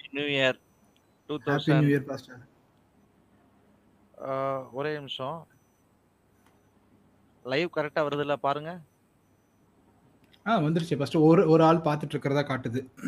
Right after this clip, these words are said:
Speaker 1: ஓகே, ஓகே. ஓகே, ரெண்டு சேனல்ல லைவ் போய்கிட்டு இருக்குது. உங்க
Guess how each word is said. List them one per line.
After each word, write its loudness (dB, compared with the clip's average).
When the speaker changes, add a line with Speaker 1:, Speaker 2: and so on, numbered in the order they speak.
Speaker 1:
ஓகே, -14
ஓகே. -20
ஓகே, -10
ரெண்டு -6
சேனல்ல 0
லைவ் -4
போய்கிட்டு -8
இருக்குது. -10
உங்க -8